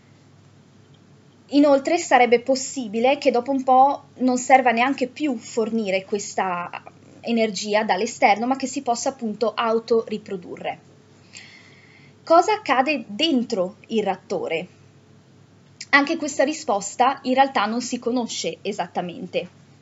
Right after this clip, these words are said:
Rossi e Focardi hanno spiegato che l'icat è costituito da tre elementi base:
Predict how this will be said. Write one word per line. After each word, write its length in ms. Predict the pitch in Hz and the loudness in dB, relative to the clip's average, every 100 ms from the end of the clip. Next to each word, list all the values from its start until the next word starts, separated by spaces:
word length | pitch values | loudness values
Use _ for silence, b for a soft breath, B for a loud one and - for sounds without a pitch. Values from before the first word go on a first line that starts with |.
| B B B B B B B B _ | B B B B B B B B _
Rossi 340 | 254 339 339 | 2 2 2
e 40 | 311 | -2
Focardi 680 | 302 294 277 262 247 302 339 | -2 0 2 2 2 -2 0
hanno 240 | 262 233 | 0 0
spiegato 540 | 247 285 262 240 233 214 | -2 0 2 2 2 -2
che 140 | 262 | 0
l'icat 440 | 285 - 254 254 | -2 -2 -2 0
è 60 | 262 | 0
costituito 640 | 262 254 269 262 269 269 | 0 -4 -6 -6 -4 -2
da 140 | 220 214 | -2 -4
tre 360 | - 254 285 - | -2 0 0 0
elementi 640 | 254 247 226 196 190 208 | 0 0 -2 -4 -8 -6
base: 500 | 180 - - 165 | -6 -6 -8 -10